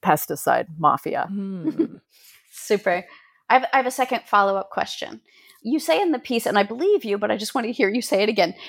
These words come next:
Speaker 3: You, you say in the piece that once those thirty days are up and the soil is dumped out of the vessel,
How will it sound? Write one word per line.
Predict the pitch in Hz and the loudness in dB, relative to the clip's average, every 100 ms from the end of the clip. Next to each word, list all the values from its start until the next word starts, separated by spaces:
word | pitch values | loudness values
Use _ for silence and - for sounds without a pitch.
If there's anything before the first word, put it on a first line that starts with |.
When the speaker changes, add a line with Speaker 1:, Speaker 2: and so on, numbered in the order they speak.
| - | -2
Speaker 3:
You, | 254 247 - | 0 0 -6
you | - 262 | 0 0
say | 247 254 | 2 2
in | 269 | 2
the | 269 | -2
piece | - 208 226 | -2 -4 -4
that | - 214 208 - - _ | 0 2 2 -4 -20 _
once | 208 202 208 240 269 - | -12 -2 2 2 2 -4
those | - 226 - | 0 -2 0
thirty | 226 220 220 | 0 0 0
days | 214 208 208 | 0 2 2
are | - | 0
up | - 196 262 _ _ _ _ | 4 2 2 _ _ _ _
and | 196 202 | -6 -4
the | |
soil | 190 - 196 196 202 233 - | -6 -2 0 2 2 2 0
is | 208 | -4
dumped | - 185 202 | 0 -2 0
out | 165 190 | 2 2
of | 196 | 2
the | |
vessel, | 202 175 - 226 254 | 0 0 2 2 2